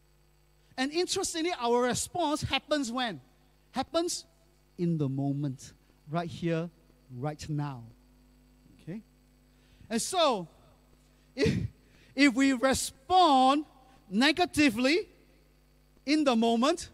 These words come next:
what can we do? We can repent. "Oh, I'm so sorry, God. I shouldn't have responded that way, you know.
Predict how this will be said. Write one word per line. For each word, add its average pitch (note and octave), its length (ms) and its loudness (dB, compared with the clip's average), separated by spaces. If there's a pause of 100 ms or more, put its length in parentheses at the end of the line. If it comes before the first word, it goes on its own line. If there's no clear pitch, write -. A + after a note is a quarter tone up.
(540)
what D4+ 240 4
can A#3+ 160 2
we C#4 140 4
do? E4+ 240 0 (100)
We G3+ 80 -4
can A3 220 0
repent. G3+ 520 0 (220)
"Oh, A#3+ 220 4
I'm F#3 160 0
so A#3+ 160 2
sorry, G#3 320 2
God. G3 180 2
I F#3+ 60 2
shouldn't A#3+ 260 4
have G3+ 120 4
responded F3 480 0
that D#3 120 0
way, F3 180 2
you C#3 140 -4
know. E3 160 -2